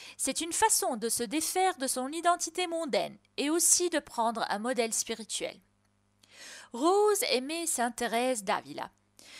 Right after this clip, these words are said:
Vous pouvez le constater si vous lisez ses conférences, où il y a de fréquentes références aux manuscrits de sainte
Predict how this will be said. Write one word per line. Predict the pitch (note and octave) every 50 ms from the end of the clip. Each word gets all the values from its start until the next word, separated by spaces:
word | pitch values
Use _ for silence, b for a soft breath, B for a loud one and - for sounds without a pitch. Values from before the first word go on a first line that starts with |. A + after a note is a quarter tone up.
| B B B
Vous | - A3+ B3 B3+
pouvez | F#3 - C4+ C4+ A3+ A3 E4 D#4+
le | A#3+ G3 -
constater | - - B3 - - - A#3+ - _ - G#4 G#4 F#4 - _
si | - - - A#3+ A#3
vous | G3+ A#3
lisez | B3 A3+ A#3+ A#3 A3 C#4 C#4+
ses | - - A#3+
conférences, | - B3 B3 - - G#3 F#3+ F#3+ F3 B2+ - - - - _
où | - A#3
il | A#3 A3 G#3+
y | A#3
a | A#3 G3+
de | G3+ F#3+
fréquentes | - - - D4+ D#4+ D#4+ - F#4+ F4+ F4+ F4 -
références | - B3 A#3+ - A#3+ A#3 G#3 A#3 A#3+ B3 B3+ - - -
aux | - G#3+
manuscrits | A3 A3+ B3+ C#4 D4 C#4+ - - - - - - B3+ B3+
de | G3+ G#3+
sainte | G3 - G3+ G3+ G#3+